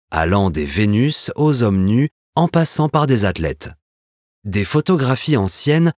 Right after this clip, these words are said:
montrent également des hommes qui reprennent des poses antiques. D'autres photos du dix-neuvième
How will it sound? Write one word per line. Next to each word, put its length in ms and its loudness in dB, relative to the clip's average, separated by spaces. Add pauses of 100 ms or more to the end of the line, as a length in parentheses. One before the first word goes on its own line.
(260)
montrent 360 2
également 460 2
des 300 0
hommes 240 2
qui 220 -6
reprennent 420 0
des 140 -2
poses 300 -2
antiques. 480 -8 (920)
D'autres 460 2
photos 420 0
du 100 -4
dix-neuvième 760 0